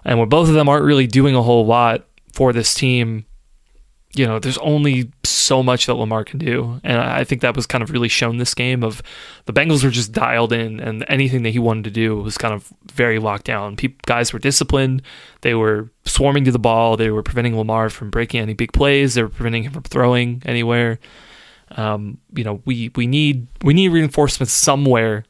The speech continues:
to be able to afford ourselves those opportunities to be in those situations. And if we face a defense like Cincinnati again this season,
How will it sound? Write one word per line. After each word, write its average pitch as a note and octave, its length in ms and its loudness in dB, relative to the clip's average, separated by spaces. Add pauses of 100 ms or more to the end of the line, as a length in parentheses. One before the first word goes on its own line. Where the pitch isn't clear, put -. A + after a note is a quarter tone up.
to - 140 -10
be B2 80 2
able A#2 160 4
to - 100 0
afford A#2 320 2
ourselves A2+ 320 0
those A2+ 160 -6
opportunities A2+ 680 -4
to B2 100 -10
be A2+ 100 -2
in G#2+ 80 -6
those G#2+ 140 -8
situations. B2+ 760 -4 (440)
And A2+ 280 -4
if B2 200 -6
we C3 180 2
face C#3 500 0
a C3+ 60 0
defense B2 460 -4
like A#2 200 0
Cincinnati A2+ 840 -2
again A#2 420 -4
this A2 160 -4
season, A2+ 480 0